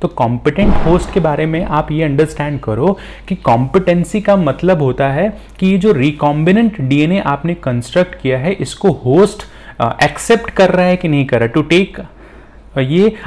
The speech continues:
uptake कर पा रहा है कि नहीं कर पा रहा है, ठीक है। क्योंकि डीएनए के ऊपर negative charge है, तो ये क्या होगा? Finally pass on नहीं कर पाएगा, इस plasma membrane को pass on नहीं कर पाएगा और अंदर नहीं ट्रांसफर हो पाएगा।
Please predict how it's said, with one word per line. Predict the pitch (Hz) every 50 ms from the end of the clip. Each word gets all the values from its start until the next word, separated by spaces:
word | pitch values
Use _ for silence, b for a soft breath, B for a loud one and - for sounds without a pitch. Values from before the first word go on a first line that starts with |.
| B -
uptake | - - - - - 226 214 220 -
कर | 190 180
पा | 175 - 170 165
रहा | 160 160
है | 156 165
कि | 160 - 156
नहीं | 127 120 127 127
कर | - 117
पा | - - - 95 92
रहा | 92
है, | - - -
ठीक | 202 214
है। | 220 175 - B B B B B B B B
क्योंकि | 170 170 165 220 208
डीएनए | 160 143 139 143 156 165
के | 175
ऊपर | 170 185 175
negative | 156 139 135 151 160 202 190
charge | 175 196 185 175 165 147 143
है, | 117
तो | - - - - - 135
ये | 139
क्या | - 185 190
होगा? | 180 147 113 104 98 95 - - - - - - - - - - -
Finally | 120 117 120 131 160 208 240 B B B B B B - -
pass | 131 131 139 - 196
on | 214 220 214
नहीं | 190 175 175
कर | 156 156 127
पाएगा, | 123 123 113 107 110 107 113
इस | - - 165 156
plasma | - - 147 127 123 127 143 156 160
membrane | 156 156 151 147 147 156 160
को | - 156
pass | - 120 110 110 - -
on | 160 170
नहीं | 175 180
कर | - 185 180
पाएगा | 180 - 180 185 180 170
और | 151 135 139
अंदर | 143 147 170 185 202 147
नहीं | 120 113 113 110
ट्रांसफर | - - 98 95 95 - - - 104
हो | 95
पाएगा। | - - - 107 104